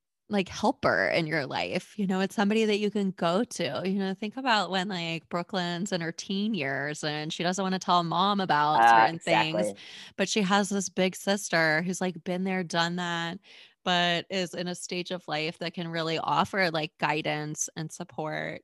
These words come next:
Speaker 1: and, you know, like, making sure that she's safe, you know, like,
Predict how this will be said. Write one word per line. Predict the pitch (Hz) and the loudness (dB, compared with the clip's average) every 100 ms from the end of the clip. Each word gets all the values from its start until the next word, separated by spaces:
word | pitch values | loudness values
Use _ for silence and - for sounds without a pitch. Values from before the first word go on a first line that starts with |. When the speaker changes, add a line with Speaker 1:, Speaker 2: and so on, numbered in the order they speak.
| _ | _
Speaker 1:
and, | 165 160 151 151 156 160 - | -8 -6 -6 -8 -10 -12 -12
you | 196 196 | -6 -4
know, | 151 156 | -4 -2
like, | 170 - | -2 0
making | 170 170 165 | 0 2 0
sure | - 151 | -2 -4
that | 147 | -4
she's | - 165 165 | -4 -4 -4
safe, | - 151 147 156 165 - - | -6 -4 -4 -4 -6 -12 -2
you | 233 | 2
know, | 196 175 180 190 | 4 4 2 2
like, | 196 180 | 0 -2